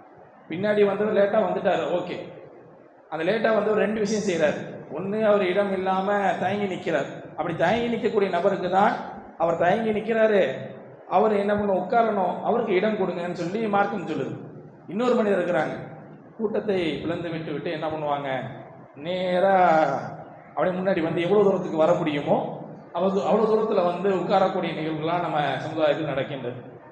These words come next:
இது மாதிரியான விஷயங்கள் எல்லாம் எந்த நேரத்துல, எந்த தருணத்துல நடக்குது அப்படின்னா, ஜும்மாவுடைய நேரத்தில் அதிகமாக நடக்கின்றது.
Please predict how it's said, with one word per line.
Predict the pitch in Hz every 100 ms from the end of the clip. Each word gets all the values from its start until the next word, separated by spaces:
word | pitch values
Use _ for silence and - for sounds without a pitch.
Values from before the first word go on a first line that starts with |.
| - -
இது | 196
மாதிரியான | 208 208 233 220 208 190
விஷயங்கள் | 165 233 196 165
எல்லாம் | 160 180
எந்த | 175 196 214 190 170 160
நேரத்துல, | 190 196 202 180
எந்த | 185 180
தருணத்துல | 180 185
நடக்குது | 165 147 147 143
அப்படின்னா, | 135 120 147 135 - - - - -
ஜும்மாவுடைய | 214 247 233 226 220 190 165 160 156
நேரத்தில் | 175 180 175 208 185
அதிகமாக | 190 226 208 180 185 175
நடக்கின்றது. | 151 156 147 139